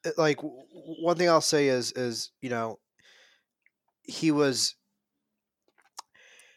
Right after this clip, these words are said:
when it comes to the press, like,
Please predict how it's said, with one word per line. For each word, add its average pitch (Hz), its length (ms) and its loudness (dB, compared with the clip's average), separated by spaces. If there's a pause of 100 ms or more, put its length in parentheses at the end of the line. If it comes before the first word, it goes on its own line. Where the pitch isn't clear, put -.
(560)
when 170 120 2
it 175 80 0
comes 214 280 2
to 196 80 2
the 180 80 2
press, - 540 0 (640)
like, 123 300 -4